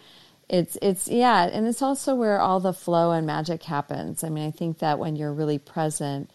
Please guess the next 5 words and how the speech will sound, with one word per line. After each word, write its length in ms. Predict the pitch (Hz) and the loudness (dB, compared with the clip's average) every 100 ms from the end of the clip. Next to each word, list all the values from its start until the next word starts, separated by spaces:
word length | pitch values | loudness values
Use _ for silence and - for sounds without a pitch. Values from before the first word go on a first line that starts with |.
| _ _ _ _ | _ _ _ _
you're 140 | 165 | -4
calling 600 | 165 - 175 170 165 151 | -4 0 4 4 4 2
in, 540 | 151 202 165 147 151 - | 0 2 2 0 -2 -4
it's 260 | 180 165 - | -4 -4 2
like, 160 | 160 | 2